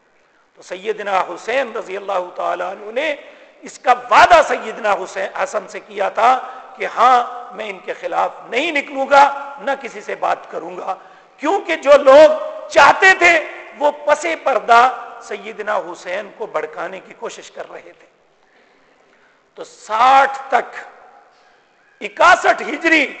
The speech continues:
بائیس رجب تک حضرت معاویہ کی بیس سال حکومت رہی اور اس میں ساڑھے تئیس لاکھ مربع میل فتح ہوا،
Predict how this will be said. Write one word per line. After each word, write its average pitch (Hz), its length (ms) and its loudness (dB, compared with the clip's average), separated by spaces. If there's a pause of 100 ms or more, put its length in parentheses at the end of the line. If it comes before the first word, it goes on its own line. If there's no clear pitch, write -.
(420)
بائیس 330 440 6
رجب 349 480 6
تک - 460 4 (160)
حضرت 220 360 -2
معاویہ 190 500 -2
کی 190 100 -16
بیس 190 300 -16
سال 185 340 -6
حکومت 175 500 -12
رہی 170 300 -10 (880)
اور 170 240 0 (120)
اس 196 200 -16
میں 285 320 2 (560)
ساڑھے 233 520 0 (180)
تئیس 262 460 -10
لاکھ 214 600 0
مربع 196 420 -6
میل 190 320 -12
فتح 185 200 -10
ہوا، 165 380 -6